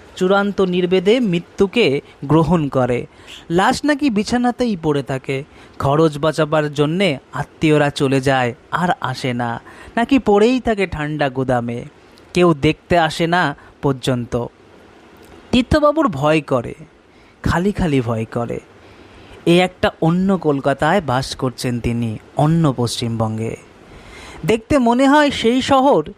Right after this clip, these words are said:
সেই গড়ের মাঠ, মনুমেন্ট, ভবানীপুর, আলিপুর, চরকডাঙ্গার মোড়, সেই আষাঢ়ে রথের মেলা,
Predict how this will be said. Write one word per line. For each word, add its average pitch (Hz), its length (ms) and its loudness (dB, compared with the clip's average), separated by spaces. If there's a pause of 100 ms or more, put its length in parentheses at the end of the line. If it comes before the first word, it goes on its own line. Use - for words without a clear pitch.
(160)
সেই 226 280 -2
গড়ের 202 360 2
মাঠ, 220 340 0
মনুমেন্ট, 214 580 -2
ভবানীপুর, 208 760 0
আলিপুর, 202 480 2
চরকডাঙ্গার 190 760 0
মোড়, 196 280 0 (120)
সেই 170 340 -2
আষাঢ়ে 165 400 2
রথের 165 400 2
মেলা, 170 360 2